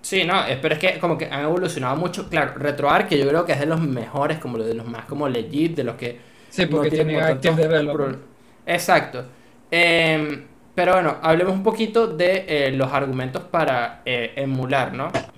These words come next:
Speaker 1: Que ya dijimos uno que, bueno, que
Speaker 2: Sí.
Speaker 1: igual, eh, yo siento que emular, por lo menos en mi opinión, está súper bien justificado cuando son para
Speaker 2: Además,
Speaker 1: cons-, ¿ah?
Speaker 2: no solamente está justificado,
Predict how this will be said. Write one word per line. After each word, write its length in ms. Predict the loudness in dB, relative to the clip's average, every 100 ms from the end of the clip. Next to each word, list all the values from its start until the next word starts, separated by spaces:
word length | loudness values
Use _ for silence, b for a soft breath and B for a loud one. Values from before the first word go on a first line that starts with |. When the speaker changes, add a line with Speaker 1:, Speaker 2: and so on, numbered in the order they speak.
| -8
Speaker 1:
Que 800 | 0 0 0 -2 -2 -4 -8 -14 -20 -20 -2
ya 100 | 2
dijimos 280 | 4 2 2
uno 180 | 2 2
que, 80 | 2
bueno, 160 | 0
que 60 | 0
Speaker 2:
Sí. 100 | -2
Speaker 1:
igual, 260 | -2 -2 -6 -16 -20 -20 -20 -12
eh, 540 | -2 0 2 2 0 -6 -20 -20 -20 -20 -20 -20 -20 -20 -8
yo 140 | -2
siento 260 | 0 2 2
que 140 | 0 2
emular, 580 | 0 2 2 2 0 -4 -18 -20 _ _ -20 -20 -16 -8
por 100 | -6
lo 60 |
menos 220 | -4 -4
en 60 | -4
mi 60 | -4
opinión, 340 | -4 -4 -4 -10 B B B B -6
está 560 | -4 -4 -2 0 -2 -8 -20 -20 -20
súper 360 | -6 0 2 2
bien 140 | 0
justificado 680 | 0 -2 -2 -2 2 2 2
cuando 240 | 0 -4 -4
son 720 | -4 -6 -4 -4 -4 -4 -4
para 180 | 0 2
Speaker 2:
Además, 400 | 2 0 -4 -10
Speaker 1:
cons-, 80 | -16 -20 -20 -20 -20 _ -20 -16 -2
¿ah? 300 | -2 -2 -6
Speaker 2:
no 120 | -12
solamente 500 | -8 -4 -2 -2 -2
está 140 | -4 -2
justificado, 760 | -4 -8 -12 -8 -2 -2 -2